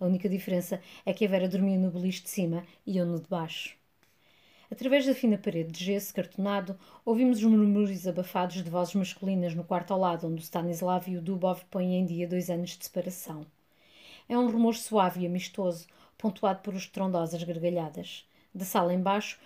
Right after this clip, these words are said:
chega o som intermitente do profundo ressonar áspero do meu pai. O Mike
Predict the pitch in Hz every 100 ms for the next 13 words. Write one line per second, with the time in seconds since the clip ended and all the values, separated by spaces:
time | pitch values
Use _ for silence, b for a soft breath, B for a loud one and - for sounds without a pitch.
0 | B - 254 233 262 - 214 202 202 208
1 | 202 202 165 - 185 - - 196 196 -
2 | - 196 175 165 175 - 175 165 180 175
3 | 175 151 - b b b b b - 220
4 | 208 214